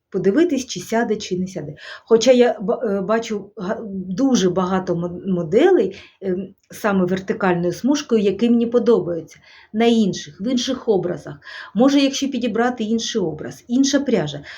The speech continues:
Тому що, дівчата, в мене тоді була, е, рівна, звичайна, е, напівшерсть, е, напів-, напіввовна, напівакрил, щось таке. Тобто там не було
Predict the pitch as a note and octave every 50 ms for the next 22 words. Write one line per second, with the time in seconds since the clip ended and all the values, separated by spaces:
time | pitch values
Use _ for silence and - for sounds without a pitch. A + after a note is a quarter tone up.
0 | - - _ - G#3+ A#3 A#3+ A#3+ B3+ G#3+ G3+ A3 - A#3 G#3+ - G#3 F#3 F#3+ A#3
1 | D#4 F#4 F#4+ F4 F4 D4 G#3+ A3 A3 F#3 G3+ G3 G3 F#3 F#3 F#3 - _ _ _
2 | _ G#3 G3+ G3 G3 G3 G3 G3 G3 G3 - - - _ _ - - - _ _
3 | _ - A#3 G#3 G3 A3 B3+ C#4 D4+ D#4+ D#4 C4+ C#4 C#4 C4+ C4 A3+ G#3 G3+ A3+
4 | - - - - G#3 G3 G#3+ A#3+ B3+ C4 C4+ C4+ B3+ B3 B3 B3 A#3+ A#3+ A#3+ -
5 | - _ _ - F#3+ G3 F#3+ F#3+ G3 G3+ G3 G3 - G#3+ - _ _ A#3+ A3 G#3
6 | A3 - - A3 A3 - - - - - C#4 D4+ D#4+ E4+ E4 D4 C#4+ - - -
7 | - - - _ - - - - - _ _ - G3+ G#3 G#3 G#3+ G#3+ - G#3+ G#3
8 | F#3+ G3 F#3+ - A#3 A3+ A3+ A#3 A#3 G#3 A3 A#3+ - G#3+ G3+ G3+ G3 F#3+ F#3+ F#3+
9 | F3+ F#3 G3 F#3+ - - F4+ G#4 G#4 G4 G4 - - - - C#4 C4 - - C#4+
10 | C#4+ C#4+ C#4 C#4 - - - _ _ _ _ _ _ - C4+ C#4 C#4 C#4 - C#4+
11 | C#4+ C#4+ C#4 C#4 C4+ A#3 C#4+ C#4 B3+ B3 -